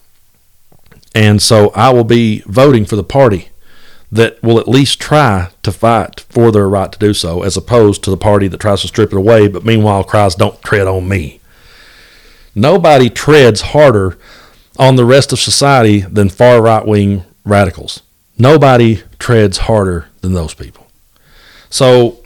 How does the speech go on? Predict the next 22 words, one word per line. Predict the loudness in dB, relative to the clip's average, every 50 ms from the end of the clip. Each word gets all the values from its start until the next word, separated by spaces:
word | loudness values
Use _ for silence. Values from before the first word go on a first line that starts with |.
| -8 -4
you | -2 0
know, | 0 2 2 0 0 -2 -2
there | -2 -2 0 0
we | 0 0 2
are. | 2 2 2 2 2 2
We're, | 0 -2 -2
we're, | -2 0 -2 -2 -2 -4 -4
we're | -2 0 0
in | 0 0
this | 0 -2 -2
boat | 0 0 2 2 0 0
where | 0 0 0
I | 2 0
never | 0 0 -2 -2
thought | -4 -2 -2 -2 -2 -2
this | -4 -8 -6
would | -6 -6
happen, | -4 -4 -4 -4 -2 -2 -2
and | 0 0
now | 0 0 -2
it's | -2 -2 -2
happening, | -2 -2 -2 0 0 0 0 -2